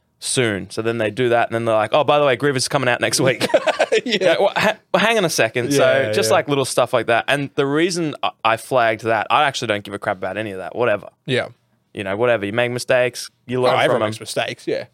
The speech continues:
Speaker 1: But apparently this is a, a known A M G problem. They've had very similar issues like this in the past. And that's what I hate is, like, repeated mistakes by a
Speaker 2: Sure.
Speaker 1: company that should know better
Speaker 2: Sure.
Speaker 1: for
Speaker 2: Yeah.
Speaker 1: a flagship game that they're just trying to release.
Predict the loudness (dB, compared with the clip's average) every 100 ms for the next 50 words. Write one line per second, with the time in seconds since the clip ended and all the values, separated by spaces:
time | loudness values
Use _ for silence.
0 | -2 0 2 2 2 0 0 -2 0 2
1 | 4 4 4 2 0 -2 0 -2 0 0
2 | 2 2 2 0 -2 -2 -4 0 -2 0
3 | -2 -4 -2 0 -2 0 0 2 0 -2
4 | -4 -4 -4 -4 -6 -6 -4 -2 -2 -6
5 | -10 -6 -2 -2 -4 -14 _ _ _ -6
6 | 0 0 2 0 0 -2 -2 -4 -4 -4
7 | -6 -4 -2 -2 -2 -4 -8 -2 -2 0
8 | -2 0 0 -2 -4 -6 -6 -6 -8 -8
9 | -4 -4 -2 -4 -2 -2 -2 -4 -10 _
10 | -10 -2 0 0 0 0 0 -2 -4 -2
11 | -2 -6 -8 -8 -4 -6 -4 -4 -4 -8
12 | -10 -12 -16